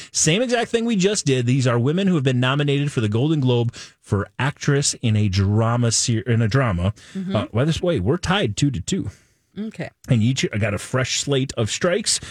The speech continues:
Speaker 1: And since we're tied, Bradley, you get to go first since Dawn got to go first last time.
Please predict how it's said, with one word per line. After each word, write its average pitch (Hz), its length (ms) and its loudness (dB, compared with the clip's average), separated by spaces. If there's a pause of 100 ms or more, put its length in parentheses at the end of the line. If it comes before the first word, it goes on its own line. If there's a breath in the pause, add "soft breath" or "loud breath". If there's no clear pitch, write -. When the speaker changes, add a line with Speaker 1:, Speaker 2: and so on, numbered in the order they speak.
(120)
Speaker 1:
And 95 120 0
since 120 200 0
we're 110 120 2
tied, 135 480 0
Bradley, 117 300 0
you 127 80 0
get 233 100 -4
to 170 60 -8
go 151 100 0
first 120 340 -4
since 98 160 -2
Dawn 107 220 0
got 98 220 -2
to 104 60 -2
go 98 100 2
first 98 200 -2
last 101 200 -2
time. 87 180 -4